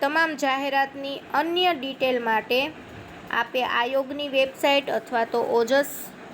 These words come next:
પર જોઈ લેવાનું રહેશે. અને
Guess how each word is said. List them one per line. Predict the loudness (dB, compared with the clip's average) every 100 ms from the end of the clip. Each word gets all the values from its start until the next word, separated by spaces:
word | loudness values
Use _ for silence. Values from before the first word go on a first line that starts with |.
| -18 -18 -18 -18 -6 0
પર | 2 2 -4
જોઈ | -2 0 2
લેવાનું | 4 4 2 0 0
રહેશે. | 0 0 -2 -2 -2
અને | -4 -6 -2 -2 -2